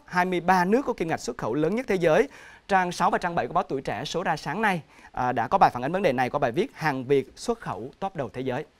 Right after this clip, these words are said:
Bài viết đưa ra ý kiến của ông Trần Thanh Hải, Phó Cục trưởng Cục Xuất nhập khẩu thuộc Bộ Công Thương. Ông đánh giá năm hai nghìn không trăm hai mươi hai, xuất nhập khẩu của Việt Nam đối mặt với nhiều khó khăn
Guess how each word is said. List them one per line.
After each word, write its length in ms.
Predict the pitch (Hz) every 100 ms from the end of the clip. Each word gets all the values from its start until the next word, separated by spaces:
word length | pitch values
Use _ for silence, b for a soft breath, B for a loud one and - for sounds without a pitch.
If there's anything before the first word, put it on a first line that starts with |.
| _ _ _ _ _ _ _ _ _ _ _ _ _ b b b b b -
Bài 120 | 180
viết 200 | 233 277
đưa 140 | 220
ra 280 | 202 202 190
ý 140 | 190 202
kiến 260 | 196 233
của 80 | 202
ông 140 | 196
Trần 140 | 185 147
Thanh 140 | 180
Hải, 240 | 175 123 139
Phó 100 | 226
Cục 220 | 170 -
trưởng 220 | 127 175
Cục 220 | 202 -
Xuất 140 | - 262
nhập 180 | 185 -
khẩu 220 | 156 113
thuộc 120 | 180
Bộ 100 | 131
Công 180 | 135 160
Thương. 260 | 190 185 165 B B -
Ông 140 | 202
đánh 160 | 196 233
giá 220 | 202 208
năm 120 | 254
hai 100 | 190
nghìn 120 | 160
không 160 | 135 170
trăm 140 | 175
hai 80 | 180
mươi 120 | 175
hai, 280 | 175 180 175 -
xuất 180 | 240
nhập 120 | 220 139
khẩu 180 | 117
của 120 | 135 156
Việt 160 | 151
Nam 320 | 156 170 160
đối 120 | 151 220
mặt 160 | 170
với 100 | 175
nhiều 160 | 208 151
khó 140 | 170
khăn 240 | 202 185